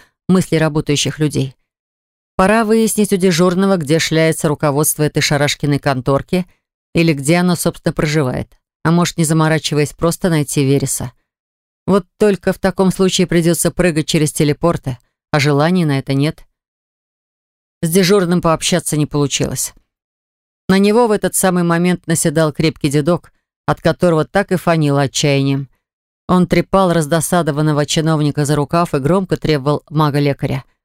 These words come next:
Парень же хотел только одного: тихонько доработать свою смену и отправиться домой к молодой супруге.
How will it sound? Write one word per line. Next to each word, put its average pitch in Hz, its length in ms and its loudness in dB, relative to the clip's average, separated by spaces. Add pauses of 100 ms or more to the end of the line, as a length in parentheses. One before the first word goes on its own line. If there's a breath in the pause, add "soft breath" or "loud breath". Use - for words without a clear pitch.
(180)
Парень 156 280 2
же 143 120 0
хотел 151 360 0
только 139 300 -2
одного: 139 360 -2 (360)
тихонько 202 420 2
доработать 165 500 0
свою 160 240 0
смену 175 460 0 (340)
и 170 60 0
отправиться 185 580 0
домой 151 360 0
к - 100 -18
молодой 147 300 0
супруге. 143 580 -2